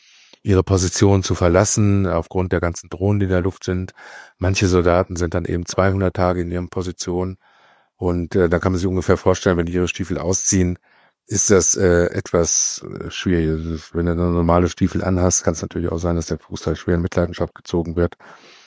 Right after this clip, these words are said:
Und, äh, Lilia forscht deshalb auch an Schuhen, die unter Extrembedingungen getragen werden können.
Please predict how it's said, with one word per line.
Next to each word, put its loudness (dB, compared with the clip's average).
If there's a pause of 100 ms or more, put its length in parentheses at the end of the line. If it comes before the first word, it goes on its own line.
(160)
Und, 0
äh, 2
Lilia 4
forscht 0
deshalb 0
auch -4
an -4
Schuhen, -2 (400)
die -4
unter 0
Extrembedingungen 0
getragen 0
werden -8
können. -16